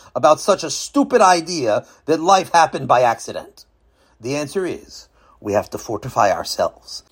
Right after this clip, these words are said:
Everyone has to convince himself to be rock solid in his convictions. That's what the Chachamim said. "Dam ma shetoshiv la'apikores." You have to know what to answer the apikores.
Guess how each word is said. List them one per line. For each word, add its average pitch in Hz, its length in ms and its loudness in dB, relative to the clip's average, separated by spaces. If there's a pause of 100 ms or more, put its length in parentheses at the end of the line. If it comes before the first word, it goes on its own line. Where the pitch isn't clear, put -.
(280)
Everyone 123 420 2
has 117 180 0
to - 100 -10
convince 185 380 -2
himself - 720 -10
to 190 80 4
be 208 120 4
rock 220 320 6
solid 185 420 2
in 147 100 -6
his 156 160 -4
convictions. 139 720 -10 (340)
That's 117 240 -2
what 131 140 -8
the 131 80 -10
Chachamim 160 460 -4
said. 139 360 -4 (360)
"Dam 208 380 2
ma 226 160 2
shetoshiv 143 880 0 (240)
la'apikores." 147 920 -4 (160)
You 147 160 4
have 143 260 2
to 175 100 -6
know 170 180 0
what 156 260 2
to 190 120 -6
answer 165 340 -4
the 127 120 -6
apikores. 123 800 -2